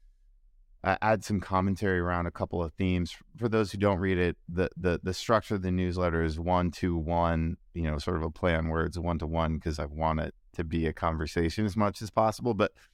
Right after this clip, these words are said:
one being, like, one interesting insight or, or data point, two interesting links or shares, and then a question, one question.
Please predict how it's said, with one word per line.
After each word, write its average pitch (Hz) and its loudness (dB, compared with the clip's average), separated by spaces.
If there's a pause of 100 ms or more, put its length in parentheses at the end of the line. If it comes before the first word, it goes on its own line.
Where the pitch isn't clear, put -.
(220)
one 113 2
being, 98 2
like, 87 0
one 95 2
interesting 90 0 (340)
insight 98 2 (180)
or, 92 -4
or 87 -2
data 92 2
point, 92 0 (420)
two 107 2
interesting 90 -2 (180)
links 95 -2
or 90 -2
shares, 87 0 (460)
and 92 2
then 85 2 (100)
a 90 0
question, 85 -2
one 87 -2
question. 85 -4